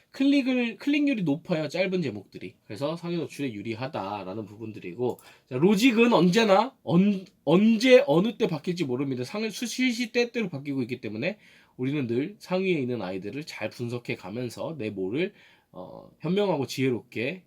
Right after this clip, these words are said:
키워나가는 노력들을 하셔야 되겠죠. 네, 오늘은 스마트 스토어, 스토어팜 상위 노출하는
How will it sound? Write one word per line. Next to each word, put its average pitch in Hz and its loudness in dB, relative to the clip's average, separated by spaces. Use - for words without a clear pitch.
키워나가는 131 -4
노력들을 110 -8
하셔야 185 -2
되겠죠. 120 -8
네, 185 8
오늘은 180 6
스마트 240 2
스토어, 160 2
스토어팜 196 2
상위 196 2
노출하는 170 0